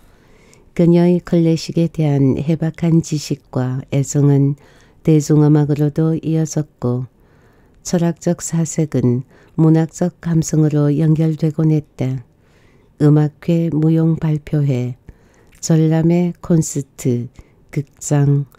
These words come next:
어느 곳에든 그녀는 잘 어울렸고 돋보였다. 그런 사소한 하나하나가 정수에게는 모두 신기했고 그녀와 함께하는 그 순간들은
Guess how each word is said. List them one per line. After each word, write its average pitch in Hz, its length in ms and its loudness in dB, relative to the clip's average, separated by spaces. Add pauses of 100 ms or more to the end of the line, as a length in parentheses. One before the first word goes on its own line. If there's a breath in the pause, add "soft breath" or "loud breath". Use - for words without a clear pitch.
(320 soft breath)
어느 156 300 2
곳에든 156 560 0
그녀는 151 600 2
잘 156 500 -4
어울렸고 151 760 -2
돋보였다. 151 880 -4 (880 soft breath)
그런 175 400 2
사소한 175 560 0
하나하나가 156 880 0 (540 soft breath)
정수에게는 151 920 2
모두 160 460 2
신기했고 151 920 0 (640 soft breath)
그녀와 165 480 4
함께하는 156 920 2
그 151 200 2
순간들은 139 880 0